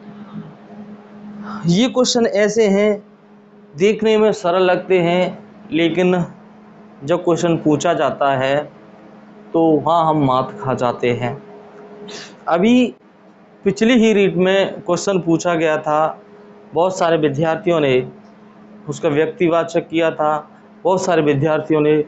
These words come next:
भाववाचक किया था, बोर्ड ने भी उसको व्यक्तिवाचक मान लिया था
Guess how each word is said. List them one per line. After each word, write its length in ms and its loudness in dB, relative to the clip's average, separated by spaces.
भाववाचक 720 0
किया 220 0
था, 400 -4
बोर्ड 300 2
ने 180 2
भी 300 2
उसको 180 -2
व्यक्तिवाचक 720 0
मान 180 0
लिया 240 2
था 380 0